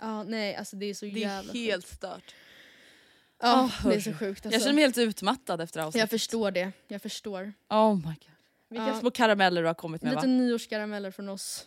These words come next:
Speaker 1: till er.
Speaker 2: Mm. Vet du vad?
Speaker 1: Nej.
Speaker 2: Vet du vad jag ska göra nu?
Speaker 1: Nej.
Speaker 2: Nu ska jag gå och äta scones.
Speaker 1: Men oj, vad trevligt.
Speaker 2: Mm.
Speaker 1: Jag ska gå och näpa.
Speaker 2: Det ska jag göra.
Speaker 1: Ehm.
Speaker 2: Ja, men vet du, det tycker jag verkligen du ska göra.
Speaker 1: Ja. Ja.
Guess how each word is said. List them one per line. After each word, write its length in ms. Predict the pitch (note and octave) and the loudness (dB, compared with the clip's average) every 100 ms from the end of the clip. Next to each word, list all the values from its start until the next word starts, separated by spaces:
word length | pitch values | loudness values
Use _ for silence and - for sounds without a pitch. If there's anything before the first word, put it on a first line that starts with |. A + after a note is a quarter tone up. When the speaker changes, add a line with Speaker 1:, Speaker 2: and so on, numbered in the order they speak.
| _ | _
Speaker 1:
till 160 | - G3+ | -10 -6
er. 140 | F3+ F#3 | -4 -4
Speaker 2:
Mm. 500 | F#3+ G3 F3+ E3+ F3 _ | -6 -10 -20 -20 -20 _
Vet 180 | A3 B3+ | -4 -4
du 60 | C4 | 0
vad? 240 | C#4 A3 - _ _ | 0 0 -4 _ _
Speaker 1:
Nej. 320 | A3+ F#3+ F#3+ _ - | -8 -8 -10 _ -6
Speaker 2:
Vet 100 | A#3+ | -4
du 40 | A3 | 0
vad 60 | |
jag 80 | A#3+ | -2
ska 80 | D#4 | 2
göra 100 | C#4+ | 2
nu? 200 | F#3+ G3+ _ - | 2 -2 _ -8
Speaker 1:
Nej. 280 | G#3 F#3+ _ _ _ _ _ _ _ _ _ - | -6 -6 _ _ _ _ _ _ _ _ _ -6
Speaker 2:
Nu 120 | A3 | -4
ska 120 | B3+ | 2
jag 100 | C#4 | 2
gå 80 | A#3 | 6
och 60 | G#3 | 4
äta 180 | G3+ G#3+ | 4 -6
scones. 720 | - G#3 G#3+ D#3+ - - - - | -4 -4 -6 -10 -12 -12 -12 -8
Speaker 1:
Men 240 | A#3+ A3+ _ - | -6 -6 _ -8
oj, 300 | C4+ D4 A#3 | -4 -4 -4
vad 180 | F#3+ - | -8 -8
trevligt. 640 | F#3+ E3 - - - - _ _ _ _ _ - | -8 -8 -10 -16 -18 -20 _ _ _ _ _ -4
Speaker 2:
Mm. 340 | C#4 B3+ G3+ B3+ _ | 2 2 2 -4 _
Speaker 1:
Jag 240 | - A3 A#3 | -4 -4 -2
ska 120 | B3 | -4
gå 140 | A#3 | 0
och 60 | A#3 | 0
näpa. 240 | A#3 G3 | 0 -2
Speaker 2:
Det 60 | A#4 | -4
ska 160 | - | -4
jag 100 | A3 | -4
göra. 180 | G3+ F#3 _ _ _ _ _ _ - | -4 -8 _ _ _ _ _ _ -10
Speaker 1:
Ehm. 400 | G#3+ G3+ G3+ G3+ | -8 -6 -6 -4
Speaker 2:
Ja, 180 | A3 G#3+ | -2 -2
men 100 | A3+ | 0
vet 160 | B3 A3+ | 0 -2
du, 80 | G3 | -4
det 120 | A3+ | -4
tycker 200 | A3+ G#3 | -2 0
jag 60 | |
verkligen 320 | G3+ F3+ F#3 F3 | 0 -2 -6 -10
du 60 | |
ska 160 | - - | -10 -10
göra. 180 | - F#3 - | -10 -12 -8
Speaker 1:
Ja. 360 | A3+ G#3+ - _ _ _ _ _ _ B4 F4+ | -6 -4 -8 _ _ _ _ _ _ 6 8
Ja. 200 | C#4 | 8